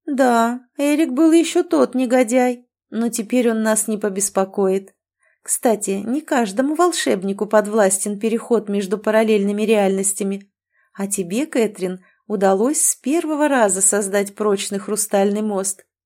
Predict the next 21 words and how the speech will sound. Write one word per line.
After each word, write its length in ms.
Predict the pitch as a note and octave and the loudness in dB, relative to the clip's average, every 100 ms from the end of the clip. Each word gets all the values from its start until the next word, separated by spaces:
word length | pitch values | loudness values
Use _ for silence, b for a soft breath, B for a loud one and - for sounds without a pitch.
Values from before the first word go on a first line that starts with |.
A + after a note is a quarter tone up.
| _ _ _ | _ _ _
Перемещение 800 | - A3+ A3+ A#3 - F4+ G4 B3 | 0 2 2 0 0 0 2 0
по 140 | G3 G3 | 0 0
нему 480 | G3+ G3 F3+ F3+ F3+ | 2 0 -2 -4 -6
тоже 320 | - F4+ D4 A#3+ | 0 2 4 2
было 240 | G3 G3 | 2 2
весьма 360 | G3 G3+ G#3+ G3 | 0 -2 0 -2
профессиональным. 1120 | G3 G3+ G#3 - G3+ G3+ F#3+ F#3+ G3 G3+ G#3 _ _ _ | -2 -2 0 2 2 2 2 0 -2 -6 -12 _ _ _
Таким 380 | F#3+ G3 G3 F#3 | -4 -2 -2 -2
образом, 640 | F#3+ A3+ D4+ C#4+ E4 E4 - | -2 -2 -2 -2 -4 -6 -4
ты 180 | A#3 A#3+ | -2 0
прошла 580 | E4 F4 E4+ B3+ A#3+ | 0 0 0 0 2
обряд 500 | - C4+ B3 A3+ A3 | 0 0 2 2 0
посвящения. 920 | - B3+ A#3 G#3+ - G3+ F#3+ G3 G3 - _ _ _ _ _ _ | -4 -4 -4 -6 -2 -2 -2 -6 -8 -14 _ _ _ _ _ _
Катя 280 | G3+ G3+ G3 | -4 -2 -2
сидела 400 | - F3+ G3+ G3+ | -4 -2 0 0
молча, 500 | G3+ F#3 F3+ - F3 _ - | 0 -2 -4 -10 -14 _ -10
внимательно 680 | F#3 G3+ G3+ G#3 G3+ F#3+ | -6 -2 0 0 0 -2
слушая 480 | F#3 - G3+ G3 F#3+ | -4 -4 -6 -4 -4
все 220 | F#3 - | -2 -2
подробности 680 | G3+ G3 F#3 G#3 F#3 F3 - | 0 -2 0 -2 -2 -4 -2
событий, 720 | - F3 F3 A#3 - F3 - | -2 0 -2 -4 -4 -8 -10